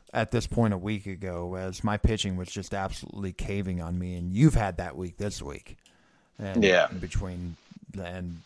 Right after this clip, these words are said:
Speaker 1: meanwhile, mine's turned around. You just, I mean, we got a sprint. It's gonna be interesting to see. I feel better than I did a week ago whenever I was already like, "This season's over. I'm finishing in sixteenth <laughs> place." I th-, <laughs>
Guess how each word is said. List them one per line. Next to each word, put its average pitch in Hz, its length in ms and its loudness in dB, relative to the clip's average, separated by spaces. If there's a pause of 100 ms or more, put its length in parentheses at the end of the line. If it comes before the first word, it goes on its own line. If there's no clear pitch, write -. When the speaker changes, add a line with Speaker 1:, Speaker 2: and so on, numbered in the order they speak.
Speaker 1:
meanwhile, 92 720 -4
mine's 95 340 0
turned 82 280 -6
around. 80 420 -8
You 92 80 -6
just, 98 400 -8
I 107 100 -8
mean, 104 280 -2 (300)
we 104 100 -6
got 143 160 6
a 139 40 6
sprint. 123 460 4
It's 98 280 -6
gonna 120 240 4
be 107 160 2
interesting 104 540 0
to 92 80 -8
see. 98 240 -4
I 92 120 -4
feel 117 240 0
better 117 500 4
than 110 160 2
I 107 80 0
did 107 240 0
a 104 60 0
week 104 300 -4
ago 92 280 -6
whenever 95 460 -4
I 98 80 -2
was 101 180 -2
already 95 460 -4
like, 95 320 -8 (320)
"This 131 180 4
season's 107 400 2
over. 101 320 2
I'm 101 140 2
finishing 107 480 2
in 85 120 -2
sixteenth - 640 6
<laughs> - 40 -4
place." 95 400 2
I 107 120 4
th-, - 480 2
<laughs> - 0 -